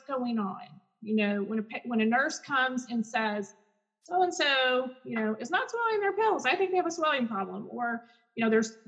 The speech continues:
they're not chewing. Everything's coming out of their mouth." I wanna get an idea of what's going on in the natural environment. So that's the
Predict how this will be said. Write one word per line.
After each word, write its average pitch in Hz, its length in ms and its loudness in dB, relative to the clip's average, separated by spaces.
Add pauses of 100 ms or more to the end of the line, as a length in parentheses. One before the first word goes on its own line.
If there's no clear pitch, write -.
they're 233 100 2
not 339 240 2
chewing. 330 560 2
Everything's 311 380 0
coming 302 300 -2
out 269 160 4
of 262 40 0
their 277 120 4
mouth." 247 500 2 (180)
I 294 120 0
wanna 349 180 4
get 277 160 0
an 262 100 2
idea 220 440 6
of 202 80 2
what's 254 280 -2
going 294 360 -6
on 226 180 4
in 214 80 6
the 196 100 6
natural 202 440 2
environment. 208 400 4
So 208 160 -2
that's 254 240 0
the 277 100 -10